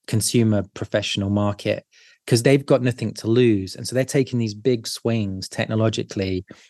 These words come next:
at camera equipment because they're trying to reach the, you know, hit the guys off the top. So for instance, our camera,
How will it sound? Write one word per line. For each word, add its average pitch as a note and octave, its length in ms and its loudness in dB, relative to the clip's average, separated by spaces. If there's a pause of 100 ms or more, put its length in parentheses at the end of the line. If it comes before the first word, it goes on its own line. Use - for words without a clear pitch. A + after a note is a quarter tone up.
at - 120 -6
camera A#2 340 4
equipment G2 580 -4 (380)
because - 220 -2
they're A2 100 6
trying B2+ 340 4
to A2+ 80 4
reach G#2+ 300 0
the, G2+ 100 -8 (140)
you C#3+ 100 0
know, G2 240 0 (180)
hit - 260 -2
the A2+ 80 0
guys G#2+ 340 2
off G#2+ 140 -2
the G#2 80 -2
top. - 360 0 (280)
So D3+ 180 6
for G3 120 2
instance, D3 640 0 (160)
our C3+ 140 -4
camera, B2+ 640 2